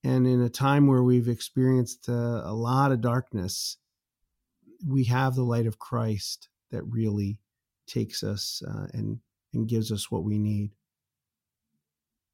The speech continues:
So thank you very much for joining us. You can find more of this material, more resources,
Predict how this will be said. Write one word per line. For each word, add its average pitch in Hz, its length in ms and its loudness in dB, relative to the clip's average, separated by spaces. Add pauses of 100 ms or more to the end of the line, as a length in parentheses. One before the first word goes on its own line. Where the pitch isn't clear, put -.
So 151 340 6
thank 180 320 6
you 202 60 6
very 143 280 6
much 143 300 6
for 131 160 0
joining 131 480 4
us. - 440 -4 (420)
You 147 140 4
can 160 200 4
find 151 420 6
more 127 460 4 (760)
of 113 360 -4 (280)
this 135 300 -2
material, 135 960 4
more 127 460 2 (340)
resources, 127 1200 4